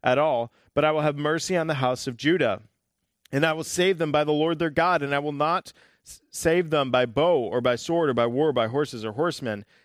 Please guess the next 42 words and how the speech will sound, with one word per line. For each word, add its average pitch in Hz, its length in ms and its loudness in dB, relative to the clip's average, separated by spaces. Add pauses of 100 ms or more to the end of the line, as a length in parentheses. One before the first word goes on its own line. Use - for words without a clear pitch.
And 143 160 -6 (140)
for, 151 140 -2 (160)
when 131 220 -2
she 208 200 0
had 151 220 -2
weaned 180 320 -2
No 165 140 0
Mercy, 160 520 -2 (160)
she - 160 -8
conceived 170 360 -2
and 170 100 -2
bore 131 160 0
a 143 60 0
son. 226 340 -2
And 135 100 -4
the 135 40 0
Lord 175 280 0
said, 143 320 0 (300)
"Call 175 240 0
his 185 200 -2
name 160 380 0
Not 117 280 -2
My 147 140 0
People, 147 540 -2 (720)
for 151 200 -4
you 185 340 -4
are 165 280 0
conceived 156 500 -2
and 147 100 -6
bore, 123 320 0 (320)
or 135 220 -2
you 160 280 -2
are 156 120 2
not 143 200 -2
my 147 120 0
people, 143 460 -2
and 127 120 -2
I 123 120 2
am 127 100 -2
not 123 180 0
your 127 120 -2
God. 131 360 -2